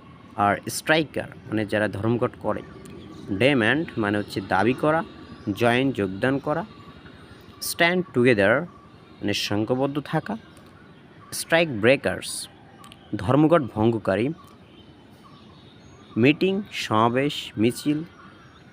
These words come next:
স্ট্রাইকার ধর্মঘটকারী। একটু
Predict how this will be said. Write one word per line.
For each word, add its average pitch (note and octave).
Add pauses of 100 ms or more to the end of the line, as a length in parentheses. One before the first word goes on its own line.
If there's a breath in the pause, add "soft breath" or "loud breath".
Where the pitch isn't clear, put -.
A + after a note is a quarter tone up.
(460)
স্ট্রাইকার C#3+ (1000)
ধর্মঘটকারী। C3 (320)
একটু -